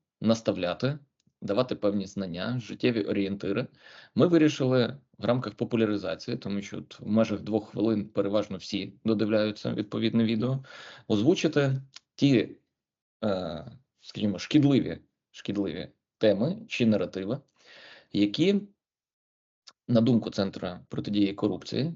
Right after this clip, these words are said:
і на думку держави, яку представляє відповідно Центр протидії дезінформації, а не корупції, це обмовка була така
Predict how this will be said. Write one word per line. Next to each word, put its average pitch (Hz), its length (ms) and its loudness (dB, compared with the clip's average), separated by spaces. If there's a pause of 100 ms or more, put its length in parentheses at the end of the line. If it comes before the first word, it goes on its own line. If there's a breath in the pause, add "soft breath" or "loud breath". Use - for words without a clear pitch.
і 107 80 0
на 101 100 2
думку 104 340 2
держави, 98 680 -4
яку 117 240 -4
представляє 117 580 0
відповідно 113 440 0
Центр 113 340 -2 (240)
протидії 117 460 2
дезінформації, 113 800 2
а - 20 0
не 113 100 0
корупції, 113 460 -2
це 101 440 -2
обмовка 104 400 0
була 101 240 2
така 90 360 -6